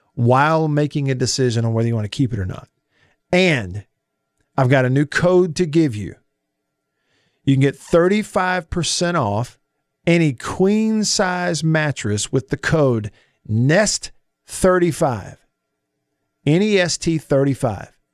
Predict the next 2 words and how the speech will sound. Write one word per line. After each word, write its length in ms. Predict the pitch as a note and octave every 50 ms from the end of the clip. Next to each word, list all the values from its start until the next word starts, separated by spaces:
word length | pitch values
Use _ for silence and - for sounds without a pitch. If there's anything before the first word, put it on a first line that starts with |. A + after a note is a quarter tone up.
| _ _ _ _ _ _ _
Thirty-five 1500 | - - - - F#3 F#3+ G3+ G3+ G3+ G3 F#3+ _ _ _ _ _ _ _ - - F3 D#3+ D3+ D3+ D3 D3 C#3 C3+ - _ _ _ _
percent 520 | - B2 A2 - - - B2+ B2 B2 -